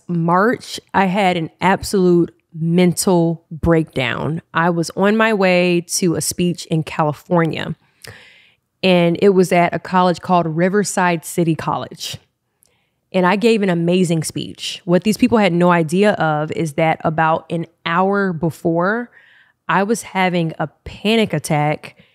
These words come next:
in front of my assistant and my videographer in my rental car,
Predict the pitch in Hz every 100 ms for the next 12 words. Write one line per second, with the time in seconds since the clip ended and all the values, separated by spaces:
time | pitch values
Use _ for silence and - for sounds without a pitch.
0 | _ 170 160 196 190 170 180 170 - 180
1 | 165 180 170 160 165 151 165 156 156 156
2 | - 160 151 151 175 - 170 185 175 175
3 | 175 _ _ - 180 190 180 160 160 147
4 | 160 170